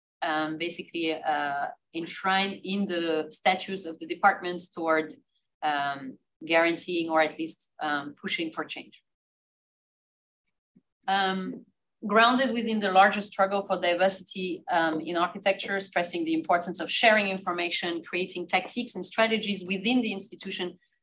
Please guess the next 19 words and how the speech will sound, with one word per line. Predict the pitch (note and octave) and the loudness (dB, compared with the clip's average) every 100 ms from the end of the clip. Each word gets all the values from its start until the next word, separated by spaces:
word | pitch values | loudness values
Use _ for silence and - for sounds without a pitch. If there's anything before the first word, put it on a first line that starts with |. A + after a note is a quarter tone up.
| - | -14
the | G3 | 0
Parity | A3 A#3 A#3 | 4 4 2
Group | G#3+ A3 - | -2 -2 -2
evolved | F#3 F3 G3 G3+ G3+ | -8 -2 0 2 0
from | - F#3 | -2 -2
demanding | F3+ F3+ G3 G3 F#3 | -2 -2 -2 -2 -4
gender | F#3 G#3+ A#3 | 0 0 0
parity | A3 F#3+ F3+ F3+ F#3+ | 2 2 2 -2 -4
at | E3+ D#3+ | -2 -2
all | F#3 G3 | -4 -4
events | F#3 F3 F3 F3 | -2 -4 -4 -6
and | E3+ | -6
in | E3+ | -6
the | E3 | -8
hiring | D#3+ F3+ F#3 F3 | -2 0 0 -4
of | E3+ | -8
professor-, | - F3+ G#3 G#3 G#3+ G#3 | -12 -2 0 0 -4 -8
of | F3 E3 - | -8 -8 -10
professors, | E3 A#3 B3+ A#3+ A#3 | -12 -8 -6 -4 -4